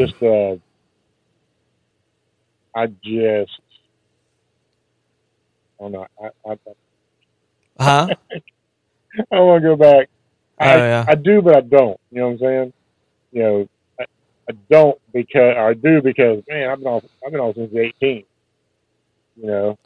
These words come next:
Speaker 2: It's a long
Speaker 1: And,
Speaker 2: time.
Speaker 1: uh, that's, that's a long time. I'm still leaving, you know, forty hours on the table.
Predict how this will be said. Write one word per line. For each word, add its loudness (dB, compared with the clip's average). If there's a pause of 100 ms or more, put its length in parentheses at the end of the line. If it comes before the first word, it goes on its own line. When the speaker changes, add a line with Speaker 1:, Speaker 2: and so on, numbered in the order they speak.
Speaker 2:
It's -10
a -8
long -2
Speaker 1:
And, -4
Speaker 2:
time. -4
Speaker 1:
uh, -4 (120)
that's, -18 (960)
that's -20
a -8
long -8
time. -14 (500)
I'm 0
still -2
leaving, -6 (320)
you -6
know, -6
forty -4
hours -4
on -16
the -
table. -6